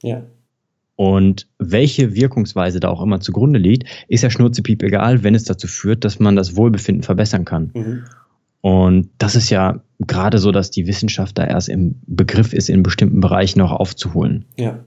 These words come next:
Speaker 2: Ne, gerade was Gehirnforschung beispielsweise betrifft, sind wir unglaublich am Anfang erst. Ne? Nur so viel dazu. Ja.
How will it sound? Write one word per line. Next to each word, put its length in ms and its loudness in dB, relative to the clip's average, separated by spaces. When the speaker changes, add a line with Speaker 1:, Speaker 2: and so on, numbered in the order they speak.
Speaker 2:
Ne, 160 2
gerade 240 0
was 160 -2
Gehirnforschung 640 0
beispielsweise 640 -2
betrifft, 400 -2
sind 180 -6
wir 180 -2
unglaublich 520 0
am 100 -4
Anfang 320 -4
erst. 380 -6
Ne? 220 -4
Nur 160 -4
so 160 -10
viel 140 -2
dazu. 420 -4
Ja. 140 -2